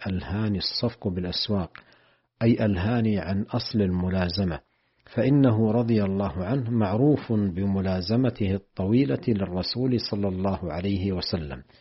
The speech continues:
لكنه قصد أن ترك الملازمة النسبية في بعض الأوقات قد يفوت معها معرفة بعض السنن، وسبب ذلك ذهابه رضي الله عنه في تجارة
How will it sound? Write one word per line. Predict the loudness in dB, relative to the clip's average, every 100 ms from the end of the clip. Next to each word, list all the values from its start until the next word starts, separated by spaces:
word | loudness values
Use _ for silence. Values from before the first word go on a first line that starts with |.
| _ _ _ -20 _ 2
لكنه | 2 4 2 4 2 0
قصد | -4 -4 -2 0 0 -4 -6 -2
أن | 0 0 -2
ترك | -4 -4 -4
الملازمة | -2 0 0 0 0 2 2 2 0 -4 0
النسبية | 2 2 2 0 2 4 4 0 -6
في | -4 -2
بعض | 0 0 0
الأوقات | 0 -2 -2 -2 -2 -4 -12 _ _ _ _
قد | 0 4
يفوت | 4 6 4 4 4
معها | 4 4 2 2 2 4
معرفة | 2 2 -2 0 -2 0 0
بعض | 0 0
السنن، | -2 0 0 0 -2 -10 _ _ _ _ _ _ -4
وسبب | -2 2 4 4 4 4
ذلك | 4 2 2 0
ذهابه | 0 0 0 0 0 0 2 2
رضي | 2 2 2
الله | 2 0 -2 -2
عنه | 0 2 0
في | 0 -2
تجارة | -2 -4 0 0 -2 0 0